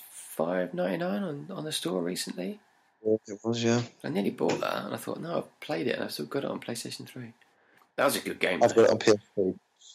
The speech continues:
Speaker 2: And I, I have been tempted to buy it, but I'm, I'm trying to force myself not to buy games in the sale,
Speaker 1: Mm.
Speaker 2: because obviously I bought Resident Evil in the sale, and now it's free on Plus, and I haven't even played it yet.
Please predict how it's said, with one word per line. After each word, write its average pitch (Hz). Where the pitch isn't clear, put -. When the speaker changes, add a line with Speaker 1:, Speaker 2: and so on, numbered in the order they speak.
Speaker 2:
And 127
I, -
I 165
have 185
been 196
tempted 165
to 135
buy 120
it, 113
but 110
I'm, 123
I'm 120
trying -
to -
force 120
myself 123
not 123
to -
buy 120
games 120
in 120
the 113
sale, 87
Speaker 1:
Mm. 95
Speaker 2:
because 101
obviously 98
I -
bought 101
Resident -
Evil 98
in 95
the 92
sale, 87
and 95
now 92
it's 85
free 85
on 80
Plus, -
and 98
I 95
haven't 90
even 90
played 85
it 65
yet. 82